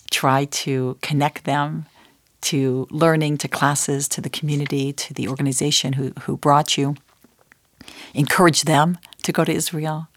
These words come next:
Get your, if you're married, get your husband on the, the men's trip. Send your kids on the incredible amount of programs that are available. If you're wondering which one is best, please contact us. We're, we're here to help you.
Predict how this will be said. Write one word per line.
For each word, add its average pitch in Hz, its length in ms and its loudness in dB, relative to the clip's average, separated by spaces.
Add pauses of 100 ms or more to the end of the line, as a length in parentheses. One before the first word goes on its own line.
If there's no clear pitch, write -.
(380)
Get - 300 -2
your, 139 160 0
if - 240 -12
you're 135 100 0
married, 156 400 2
get 151 180 -4
your 147 80 -2
husband 147 360 -2
on 135 140 -2
the, 160 200 -6
the 147 100 -4
men's 170 300 2
trip. - 340 -2 (360)
Send 156 260 0
your 156 100 2 (120)
kids 147 180 0
on 139 140 2
the - 180 -2 (100)
incredible 165 760 0
amount 143 220 2
of 139 60 -4
programs 139 520 -6
that 147 140 -4
are 143 100 0
available. 143 640 -2 (840)
If - 260 -4
you're 143 220 2
wondering 151 440 2
which 147 220 0
one 143 140 2
is 139 140 -2
best, 151 320 -4
please 165 280 0
contact 143 520 0
us. 131 360 -2
We're, 123 220 -4
we're 147 100 -6
here 143 180 -2
to 143 80 -4
help 131 360 -4
you. - 180 -4